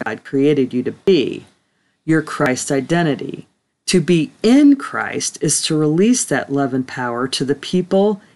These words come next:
in the way God created and placed you to do in his larger kingdom plan. Romans three fourteen says, "Clothe yourself with the presence of the Lord Jesus Christ." That is like wearing him as a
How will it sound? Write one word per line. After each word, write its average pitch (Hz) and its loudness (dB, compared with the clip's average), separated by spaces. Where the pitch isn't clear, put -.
in 156 2
the 151 4
way 147 2
God 143 0
created 147 2
and 135 -2
placed 208 0
you 131 0
to 131 -6
do 127 0
in 147 2
his 135 0
larger 135 0
kingdom 117 -4
plan. 135 -6
Romans 196 4
three 180 2
fourteen 165 0
says, 113 -4
"Clothe 208 2
yourself 131 -2
with 143 -2
the 151 -2
presence 131 -6
of 123 -6
the 131 -6
Lord 123 -4
Jesus 131 -4
Christ." - -4
That 190 2
is - 0
like 151 -2
wearing 180 2
him 143 -2
as 147 -6
a 120 -4